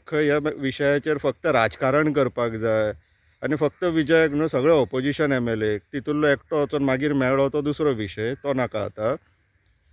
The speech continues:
पूण जेन्ना सीएम हे सांगता की सगळे ऑपोजिशन एमएलए आतां हेजेर राजकारण करता म्हणून,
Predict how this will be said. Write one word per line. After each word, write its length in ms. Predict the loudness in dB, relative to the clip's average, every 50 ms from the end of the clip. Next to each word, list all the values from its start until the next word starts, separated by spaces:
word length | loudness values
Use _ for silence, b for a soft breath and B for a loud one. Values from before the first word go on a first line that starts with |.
| _ _ _ _ _ _
पूण 340 | 2 2 4 4 2 -2 -4 -8 _ _ _ _ _ _ _ _ _ -6 -2
जेन्ना 320 | -2 0 0 0 0 -2
सीएम 560 | -2 -4 -4 0 2 4 4 4 4 2 0 -4 -10 _ _ _ _ _ _ _ _ _ _ _ _ _ _ _ _ _ _ 0
हे 160 | 0 0 0
सांगता 560 | 0 -2 -2 -2 -2 -4 -2 0 0 0 0 -2 -8 -12
की 60 | -12 -12
सगळे 320 | -8 -6 -4 0 2 2
ऑपोजिशन 600 | 2 2 0 -2 -6 -4 -4 -4 -4 -4 -2 -2
एमएलए 340 | -2 -2 0 -2 0 2 2
आतां 240 | 2 2 0 -2 -4
हेजेर 240 | -2 0 -2 -2
राजकारण 540 | 0 -2 -4 -6 -6 -6 -4 -2 -2 -2 0
करता 300 | 0 -2 -2 -2 -4 -6
म्हणून, 360 | -6 -6 -8 -8 -8 -8 -10